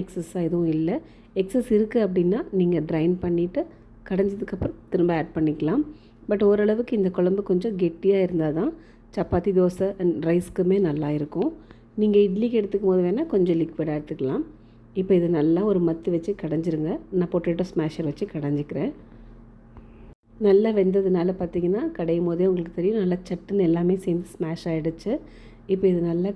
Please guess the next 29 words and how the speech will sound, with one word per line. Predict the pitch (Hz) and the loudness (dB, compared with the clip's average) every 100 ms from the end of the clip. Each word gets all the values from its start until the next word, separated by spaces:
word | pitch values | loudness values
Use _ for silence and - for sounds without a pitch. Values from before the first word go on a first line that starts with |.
| 185 | -4
கடைஞ்சி | 170 180 185 165 | -2 0 0 -2
எடுத்துட்டு | 165 185 254 - | -4 -6 -6 -2
ஒரு | 185 170 - | -2 -2 -6
சின்ன | 202 208 196 | -2 -2 0
தாளிப்பு | 170 180 190 | -2 -2 -2
கொடுத்தோம் | 185 - 165 165 | -4 -2 -2 0
அப்படின்னாவே | 160 165 160 156 294 - - - - - | 0 2 2 0 -2 -4 -16 -20 -12 -2
குழம்பு | 170 175 175 | 0 2 2
ரெடி | 165 165 175 | 0 0 0
ஆயிடும். | 165 196 302 - | 0 -2 -4 -2
ரொம்ப, | 165 196 | 0 0
ரொம்ப | 214 247 240 | 0 -2 -2
சிம்பிள் | 208 208 233 196 | -4 -2 -2 0
ரெசிபி | 170 175 170 165 | -2 -2 -2 -2
தான். | 220 220 - - - | -4 -8 -16 -20 -10
But | 180 170 170 | -6 -4 -2
ஆனா | 202 202 | -2 -2
பச்சை | 180 202 208 | -2 -2 0
பயிரோட | 190 185 175 170 | 2 2 0 0
டேஸ்ட் | 190 208 - - | -2 -2 -4 -10
பார்த்தீங்கன்னா | 175 - 185 185 196 - | -8 -4 -2 0 -2 -6
அப்படி | 175 - 190 180 | -10 -4 0 0
இருக்கும். | 180 - 277 - | -2 -4 -6 -2
அதாவது | 175 190 190 | 2 2 2
பச்சை | 185 190 202 | -6 -4 0
மிளகாய் | 196 180 170 175 | 2 2 -2 -4
காரத்தோடு | 170 175 180 180 190 | -4 -4 -2 -2 -2
இது | 190 190 | -4 -6
சாப்பிடும்போது | 165 - 180 170 175 | -10 -4 -2 -2 0